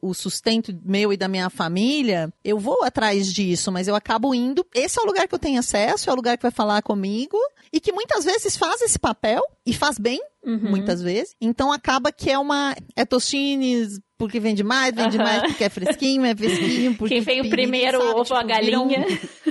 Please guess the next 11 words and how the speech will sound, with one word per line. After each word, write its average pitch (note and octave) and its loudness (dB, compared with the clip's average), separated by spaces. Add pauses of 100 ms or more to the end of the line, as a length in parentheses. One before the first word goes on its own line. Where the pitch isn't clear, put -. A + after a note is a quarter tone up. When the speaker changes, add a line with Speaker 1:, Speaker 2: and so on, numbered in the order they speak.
(340)
Speaker 1:
Mas G3 0
vem G#3+ 2
uma C4 0
estratégia C4+ 0
de G3+ -2
manter G#3+ 0
isso A#3+ -2
do A3 -2
jeito G3+ 0
que - -6
está. D3 -4